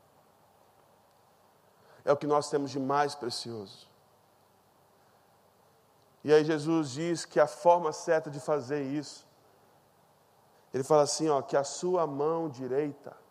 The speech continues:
não saiba o que faz a esquerda. Quando você der esmola, que a sua mão esquerda não sabe o que está fazendo a direita.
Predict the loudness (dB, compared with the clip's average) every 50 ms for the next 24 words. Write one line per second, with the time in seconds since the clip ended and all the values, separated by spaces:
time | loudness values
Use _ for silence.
0 | _ _ _ _ _ _ _ _ _ _ _ _ _ _ _ _ _ -4 2 4
1 | 4 4 4 2 -4 -6 -4 0 4 4 4 4 2 0 -2 -2 -2 -2 -4 -6
2 | -14 -20 -20 -20 -20 -20 -20 _ _ _ _ _ -6 -6 -4 -4 -8 -10 -10 -4
3 | 2 2 4 4 4 0 -2 -4 -10 -12 -12 -14 -16 -18 -20 -20 -20 _ _ _
4 | _ _ _ _ 0 0 0 0 0 -8 -10 -10 -8 -8 -8 -8 -8 -10 -20 -20
5 | _ _ _ _ _ _ _ _ _ _ _ _ _ _ _ _ _ _ _ _
6 | _ _ _ _ _ _ _ _ _ _ -2 -2 0 0 0 2 4 4 4 2
7 | 2 2 4 4 6 6 4 2 0 -2 -4 -4 -2 -2 -4 -2 -2 -2 -4 -4
8 | -4 -2 -2 -2 -2 0 -2 -2 -2 0 2 0 0 0 -2 -4 -4 -2 -2 -2
9 | -2 0 0 0 0 -2 -2 -6 -6 -4 -2 -2 -2 -2 -4 -8 -16 -20 -20